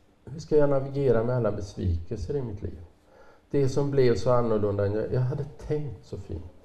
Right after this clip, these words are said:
och det blev så annorlunda. Så gott jag tänkte och så fel det blev. Hur ska jag navigera med det? Eller det som drabbade mig. Kanske med, med någonting som drabbade oss i familjen.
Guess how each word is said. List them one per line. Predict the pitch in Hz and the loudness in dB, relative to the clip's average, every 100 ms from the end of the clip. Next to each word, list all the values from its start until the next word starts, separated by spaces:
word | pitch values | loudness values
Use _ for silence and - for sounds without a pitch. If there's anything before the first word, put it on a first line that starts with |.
| - | -8
och | 113 | -4
det | 107 | -2
blev | 110 92 82 | 0 0 0
så | - - - | -6 -12 -4
annorlunda. | 90 95 85 82 - - - _ _ _ _ _ - - | -4 -2 -6 -8 -12 -18 -20 _ _ _ _ _ -20 -4
Så | - | 0
gott | 151 147 151 - | 4 6 6 6
jag | 143 127 | 2 2
tänkte | 143 123 90 92 | 2 2 0 -2
och | |
så | - 92 | -2 -4
fel | - 95 76 | -2 -4 -6
det | 78 | -8
blev. | 82 85 92 - _ _ _ _ _ _ _ | -8 -10 -12 -18 _ _ _ _ _ _ _
Hur | 143 | -8
ska | 143 151 | 2 6
jag | 151 | 6
navigera | 147 151 143 123 131 | 4 4 4 6 4
med | 135 | 4
det? | |
Eller | 139 156 160 | 6 8 8
det | 156 | 6
som | 160 147 | 4 4
drabbade | 165 170 165 95 90 92 | 6 6 4 0 2 2
mig. | 113 151 139 - - - - - - _ _ _ _ _ _ | 4 4 4 2 -6 -16 -20 -20 -20 _ _ _ _ _ _
Kanske | 165 160 160 165 | 6 6 6 8
med, | 160 151 151 - - - | 10 10 8 2 -2 -4
med | 139 143 143 139 131 127 127 - - - - - | 2 4 4 2 0 -4 -10 -16 -18 -20 -20 -4
någonting | 139 127 110 117 | 2 4 2 -2
som | 120 | -2
drabbade | 123 127 110 110 113 | 2 2 4 4 4
oss | 104 107 | 0 -4
i | |
familjen. | 101 117 113 104 90 90 110 | -4 -2 0 2 4 4 2